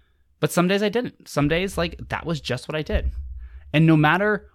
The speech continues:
what I did those days, whether I went on to do more exercise or just stuck with that twenty-minute walk,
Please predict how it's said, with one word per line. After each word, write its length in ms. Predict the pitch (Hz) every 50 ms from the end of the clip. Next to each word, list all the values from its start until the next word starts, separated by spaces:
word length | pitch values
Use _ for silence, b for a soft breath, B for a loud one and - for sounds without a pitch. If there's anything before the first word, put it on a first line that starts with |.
| b b
what 480 | - 110 113 120 143 175 214 220 - -
I 160 | - 151 165 151
did 380 | 131 120 160 170 165 143 117
those 240 | 120 120 131 139 120
days, 500 | 110 101 90 78 50 53 - - - - _ _ _ _ _ _ _ _ _ _
whether 260 | 123 131 131 135 -
I 200 | 104 101 101 98
went 320 | 98 98 107 123 139 151
on 160 | 151 156 165
to 100 | 147 123
do 320 | 104 110 110 104 98 95 92
more 240 | 101 107 120 147 147
exercise 580 | 165 - - 180 165 - 180 190 202 196 - -
or 100 | - 131
just 220 | 123 143 151 - -
stuck 280 | - - 143 139 -
with 80 | - 143
that 120 | 143 131
twenty-minute 420 | - - 139 135 131 120 117 107 110
walk, 380 | 131 139 123 - - - _